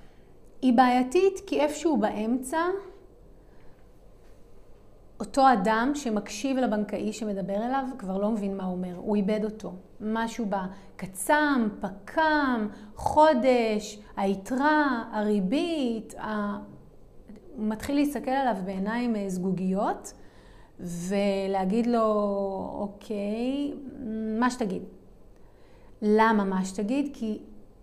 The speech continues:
דיסקלקוליה הולכת עם המון בושה. אתה לא רוצה שידעו שאתה כל כך לא מבין. אתה לא רוצה. ולא נעים לך לשאול, ולא נעים לך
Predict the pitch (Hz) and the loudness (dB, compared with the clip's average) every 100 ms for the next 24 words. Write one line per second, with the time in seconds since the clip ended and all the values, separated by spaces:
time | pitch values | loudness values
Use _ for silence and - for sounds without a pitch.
0 | - - 208 254 254 285 302 302 262 247 | -20 -6 0 0 2 0 2 2 2 0
1 | 285 277 208 196 220 247 208 - 240 202 | -2 -4 -2 -2 0 0 -2 -4 -4 -6
2 | - - - - - - - - - 220 | -12 -20 -20 -20 -20 -20 -20 -20 -6 0
3 | 214 240 359 359 311 311 359 247 233 214 | 2 2 0 0 -2 0 0 2 0 -2
4 | 202 214 196 214 208 202 214 214 - 214 | -2 -6 -6 -8 -8 -8 -6 -6 -6 -2
5 | 208 208 190 185 190 185 190 - - - | 2 2 2 0 -2 -4 -6 -12 -20 -20
6 | - - - 214 226 381 370 339 285 - | -20 -20 -8 0 2 2 0 -4 -4 -6
7 | - - - - - - 196 202 269 392 | -14 -20 -20 -20 -20 -6 0 4 6 4
8 | - 320 381 - 226 208 - 202 196 190 | 4 2 2 0 -2 -2 -4 -6 -4 -2
9 | 208 240 311 320 320 | 0 0 0 -2 -2